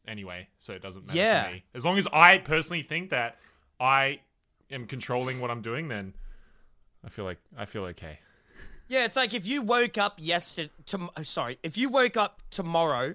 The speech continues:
Speaker 2: in a cockroach's body and you were a cockroach
Speaker 1: Yeah.
Speaker 2: dreaming of the life that you were living today,
Speaker 1: Yeah.
Speaker 2: it would be irrelevant because you're a cockroach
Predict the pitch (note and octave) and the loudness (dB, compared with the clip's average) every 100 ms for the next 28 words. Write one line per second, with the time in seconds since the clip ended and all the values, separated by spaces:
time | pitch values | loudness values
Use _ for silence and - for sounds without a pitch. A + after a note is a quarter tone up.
0 | - D3+ D3 - F3+ - D#3 D#3 C#3+ B2 | -6 -6 -6 -6 -6 -4 -4 -4 -6 -6
1 | D3 C#3+ A#2 C3+ - _ _ E3+ F3 G3 | -2 0 -2 -10 -16 _ _ -4 -2 -2
2 | F#3+ E3 - G3 F#3 - C#3+ D3 - C#3 | 2 0 2 0 0 0 -2 0 -2 -2
3 | D3 D#3 E3+ E3+ D#3 D3+ C#3 C#3+ C#3 C#3 | -2 0 2 0 0 0 0 -2 2 0
4 | C#3+ - C3 D#3 C3+ C#3 C#3 C3+ C3+ - | 0 -2 -4 -4 -8 -4 -4 -2 -4 -6
5 | C3 C3+ A2 C#3 E3 G2+ F2+ - G3 F#3+ | -2 0 0 -4 -6 -14 -16 -4 -2 0
6 | E3 G#3+ F#3 A3 G#3+ F3+ F3+ G3+ E3+ D3 | 4 4 4 4 4 4 4 4 4 0
7 | E3 D#3+ D#3 F3 C#3+ D#3+ C#3+ - F#3 - | -2 -4 -4 -2 0 0 -2 0 -2 0
8 | D#3 C3+ A2+ - | -2 -2 0 -2